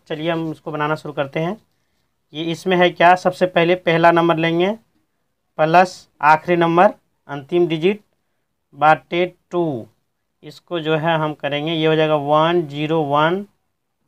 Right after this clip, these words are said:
बाई टू, इसको मल्टीप्लाई करेंगे। ये टोटल आखिरी संख्या जो है उससे इसको हम मल्टीप्लाई कर देंगे वन हंड्रेड। ये देखिए कट जाएगा, ये हो जाएगा हमारा फिफ्टी। इससे हम गुना करेंगे तो ये हो जाएगा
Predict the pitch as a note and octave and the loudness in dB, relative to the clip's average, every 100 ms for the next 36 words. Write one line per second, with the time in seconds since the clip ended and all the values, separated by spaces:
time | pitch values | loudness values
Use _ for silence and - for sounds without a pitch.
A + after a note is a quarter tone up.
0 | _ C3+ C#3+ C#3 _ D3+ D#3+ F#3 - _ | _ -2 -2 -2 _ -8 -8 -8 -12 _
1 | C#3+ - E3 D3+ D3+ D3 D3+ D3+ D#3 D#3 | -20 -12 -4 -4 -6 -2 2 2 2 0
2 | E3 F3+ E3+ E3+ E3+ E3 F#3 F#3 G3+ _ | 0 0 0 -2 -6 -4 -2 -4 -4 _
3 | _ _ D3 D3 F#3 F3+ F3+ D#3 F3 D#3+ | _ _ 0 0 0 -2 -2 0 0 4
4 | F3+ E3 - E3 - E3 F3+ F#3 D3 D3+ | 4 4 -4 -6 -6 -6 -4 -4 -4 -6
5 | D3 D3 D3+ C#3+ D#3 D#3+ A3 - _ _ | -2 -2 -2 -6 -6 -4 -6 -10 _ _
6 | _ _ _ C#3+ C#3+ C#3+ C3 A#2+ A#2 G#2 | _ _ _ -8 -6 -6 -8 -8 -10 -10
7 | _ _ - C3+ C#3 D#3 - C#3+ D3 C#3+ | _ _ -20 -16 -16 -16 -10 -4 0 2
8 | D3+ G3+ - _ _ _ _ _ _ C#3+ | 0 -2 -6 _ _ _ _ _ _ -10
9 | C#3+ C#3 C3+ C3 C3+ C#3+ C3+ C3 C3+ F3 | -2 2 2 4 4 4 2 2 2 2
10 | G#3+ _ _ _ _ D3 D3 _ - C#3 | -2 _ _ _ _ -20 -20 _ -16 -14
11 | A2+ G2+ _ _ _ _ _ _ - C3+ | -14 -16 _ _ _ _ _ _ -20 -20
12 | - D#3 D3+ C#3+ C#3 C#3 C#3 C3+ C3+ C3+ | -10 -8 -6 -8 -4 -4 -2 -4 -4 -4
13 | D3 F#3 A3 _ _ _ _ _ _ C#3 | -4 -6 -8 _ _ _ _ _ _ -16
14 | C#3+ C#3 C3+ C#3 | -8 -2 -2 -2